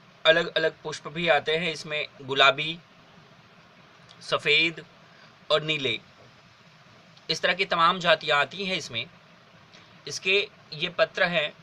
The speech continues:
जो आप देख सकते हैं, इस तरह से इस पे ये points होता है और ऐसे नुकीली धारियाँ होती हैं।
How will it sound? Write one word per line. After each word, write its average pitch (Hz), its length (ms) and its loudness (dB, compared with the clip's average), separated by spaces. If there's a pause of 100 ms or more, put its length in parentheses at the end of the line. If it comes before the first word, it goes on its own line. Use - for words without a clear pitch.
जो 147 140 -2
आप 139 120 2
देख 143 240 0
सकते 170 300 -6
हैं, 143 240 -10 (1200)
इस 143 120 -6
तरह 160 180 2
से 156 180 -6
इस 147 120 -10
पे 151 120 -6
ये 135 280 -4 (140)
points 143 300 -4
होता 151 260 0
है 156 200 0
और 131 220 -2
ऐसे 127 300 -6
नुकीली 123 360 -12
धारियाँ 123 360 -2
होती 151 280 -8
हैं। 151 240 -12